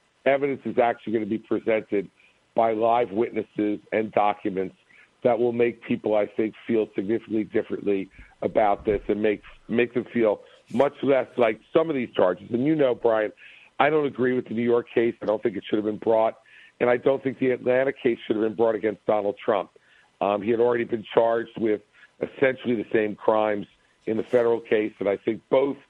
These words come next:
the state cases went well overboard, and I wouldn't have brought them. Um, but on the two federal cases, uh, I think when those,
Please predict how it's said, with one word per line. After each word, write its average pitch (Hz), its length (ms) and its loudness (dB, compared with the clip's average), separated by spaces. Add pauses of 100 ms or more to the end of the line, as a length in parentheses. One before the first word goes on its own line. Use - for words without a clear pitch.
(340)
the 113 180 -2
state 127 280 0
cases 110 400 -2
went 101 280 -2
well 107 220 2
overboard, 101 720 0 (380)
and 107 140 0
I 107 120 4
wouldn't 104 260 -4
have 95 100 -2
brought 110 320 0
them. - 140 -14 (640)
Um, 117 420 2
but 147 160 4
on 147 140 -2
the 147 80 -2
two 185 220 -2
federal 165 360 2
cases, 107 480 -2 (220)
uh, 104 360 2
I 107 220 2
think 123 280 -2 (260)
when 113 140 -2
those, 131 200 2